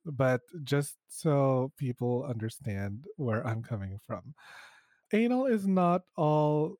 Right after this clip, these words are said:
the glitz and glam I talk <laughs> about it to be. I did not get to where I am without having a few, um, mishaps here and there. So brace yourself, Ellie. I'm gonna make this an interesting story.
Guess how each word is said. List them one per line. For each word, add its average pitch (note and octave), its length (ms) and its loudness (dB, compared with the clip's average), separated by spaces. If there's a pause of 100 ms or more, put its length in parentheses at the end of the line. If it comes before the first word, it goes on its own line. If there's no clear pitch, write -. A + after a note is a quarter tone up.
the D3 160 0
glitz C3+ 300 0
and C3 120 0
glam A#2+ 420 0
I B2 180 -4
talk - 360 -6
<laughs> - 0 -
about B2+ 320 2
it D3+ 140 -2
to E3+ 120 -4
be. E3+ 360 -4 (440)
I F3 600 0
did D3 140 0
not C#3+ 260 0
get C#3 180 -2
to C#3+ 100 -2
where B2+ 140 2
I B2+ 100 2 (140)
am A#2 120 -4
without A#2 320 0
having A2+ 400 -2
a A2+ 80 -2
few, G#2+ 680 -4
um, F#2+ 460 -8 (600)
mishaps - 920 -4 (180)
here D#3+ 260 2
and F3 140 4
there. A3 300 2 (640)
So D3 840 2 (100)
brace C3+ 380 0
yourself, G#2+ 400 -4 (220)
Ellie. G2+ 240 -6
I'm A#2 200 -4
gonna B2 160 2
make B2 200 0
this B2 160 0
an B2 120 0
interesting A2+ 520 -4
story. F#2 460 -6